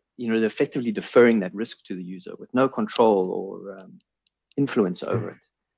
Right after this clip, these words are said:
Uh, and then they're trying to mitigate that risk by layering on new technologies like, "Yeah, we need more endpoint, or we need better V P Ns, or we need something else." Um,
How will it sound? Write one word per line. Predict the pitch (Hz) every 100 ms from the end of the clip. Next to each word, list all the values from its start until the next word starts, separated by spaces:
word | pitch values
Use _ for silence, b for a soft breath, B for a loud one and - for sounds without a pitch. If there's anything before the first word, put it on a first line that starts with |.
| b b b -
Uh, | 110
and | 120 135
then |
they're | 143
trying | 135 135
to |
mitigate | 120 180 165 107 104
that | 101
risk | 104 104 - -
by | 101 101
layering | 104 113 120 120 107
on | 113 107
new | 107
technologies | 107 107 - 95 101 101 -
like, | 98 -
"Yeah, | 98 92 104
we |
need | 107 101
more | 104 104
endpoint, | 107 107 - 104 98
or | 98
we | 101
need | 101
better | 107 104
V | 98 95
P | 107 104
Ns, | 98 95
or | 90
we | 95
need | 104 101
something | 104 95 92 101
else." | 87 - - _ _ _ _ _ _ _
Um, | 104 98 107 -